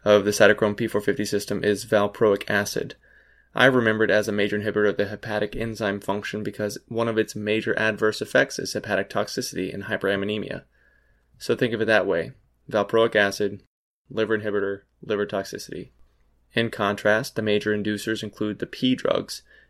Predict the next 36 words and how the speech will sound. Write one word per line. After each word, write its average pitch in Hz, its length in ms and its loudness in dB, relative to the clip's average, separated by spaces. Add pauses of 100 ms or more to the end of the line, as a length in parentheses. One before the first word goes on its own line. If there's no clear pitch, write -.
(100)
P 107 320 -4
for 104 320 2
promoter 113 500 2
of 104 220 0
liver 107 220 -2
function, - 500 -8 (420)
phenytoin, 107 720 0
primidone, 104 540 0 (440)
and 110 220 0
primidone's 107 640 -2
active 110 300 -2
metabolite 104 600 2
phenobarbital, 113 760 0 (760)
and 113 280 2
also 104 320 4
carbamazepine. 92 880 0
I 104 60 4
really 110 240 6
can't 101 220 -2
help 104 180 0
you 104 60 -2
there. 101 160 8
You'll 101 160 2
just 104 180 -4
have 101 160 0
to - 80 -8
remember 104 280 0
that 101 300 2
carbamazepine 104 680 0
is 101 120 -2
an - 80 -2
enzyme 107 360 2
inducer 101 360 0
on 104 140 0
your 104 140 -2
own. 95 240 -4